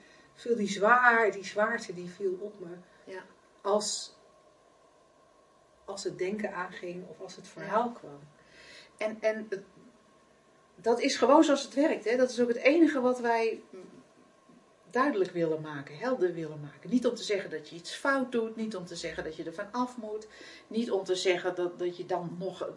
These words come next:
Speaker 2: als dat gebeurt, heb je geen inzicht in de drie principes. Het is geen aanwijzing voor, eh,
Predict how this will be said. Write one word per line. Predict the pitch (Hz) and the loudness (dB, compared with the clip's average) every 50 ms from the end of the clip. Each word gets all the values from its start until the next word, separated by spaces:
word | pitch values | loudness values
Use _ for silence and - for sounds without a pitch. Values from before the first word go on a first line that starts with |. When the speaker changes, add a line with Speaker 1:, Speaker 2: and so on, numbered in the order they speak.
| - | -8
Speaker 2:
als | - 180 180 175 - | -6 -6 -6 -4 -2
dat | - 170 165 - | -2 -2 -2 -2
gebeurt, | - - 160 147 180 165 156 147 - | -6 -12 -6 -2 -2 -2 -2 -2 -4
heb | 175 196 196 196 | -4 -6 -6 -4
je | - 190 180 | -4 -6 -6
geen | 170 - 180 165 151 151 165 | -4 -2 -4 -4 -4 -6 -10
inzicht | 165 175 170 156 139 - 151 147 147 - | -8 -8 -8 -6 -6 -10 -12 -12 -14 -12
in | 165 165 151 | -12 -12 -10
de | 165 143 143 | -10 -12 -12
drie | 147 165 160 160 | -12 -12 -12 -12
principes. | 147 - - 156 160 170 - 269 285 302 302 311 311 311 311 - - - - - - - - - | -12 -12 -14 -16 -14 -10 -8 -6 -6 -2 0 2 2 2 2 0 -8 -14 -18 -16 -16 -16 -6 -4
Het | 190 185 | -4 -2
is | 220 - - | 0 -2 0
geen | - 196 185 - | 0 0 2 6
aanwijzing | 208 226 226 220 - 185 175 170 170 175 170 170 165 | 6 6 6 6 6 4 4 4 2 0 -4 -4 -4
voor, | - 175 165 160 | -2 0 0 2
eh, | 160 165 156 - 175 | 2 0 0 -4 -8